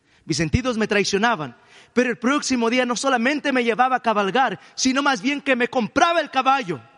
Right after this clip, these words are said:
Y entonces otras ocasiones, "Mira, mañana voy a hacer esto contigo." "No, papi,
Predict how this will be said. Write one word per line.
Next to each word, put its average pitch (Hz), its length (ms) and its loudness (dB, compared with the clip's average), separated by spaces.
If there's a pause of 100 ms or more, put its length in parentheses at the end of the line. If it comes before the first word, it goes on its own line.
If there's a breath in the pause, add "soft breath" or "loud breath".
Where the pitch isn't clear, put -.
(2000 soft breath)
Y 240 140 2
entonces 277 500 -2
otras 269 300 0
ocasiones, 233 440 0
"Mira, 269 200 0
mañana 247 380 2
voy 247 140 2
a 247 40 2
hacer 254 220 -2
esto 247 200 -2
contigo." 214 500 -2 (920)
"No, 165 260 -4
papi, 135 380 -8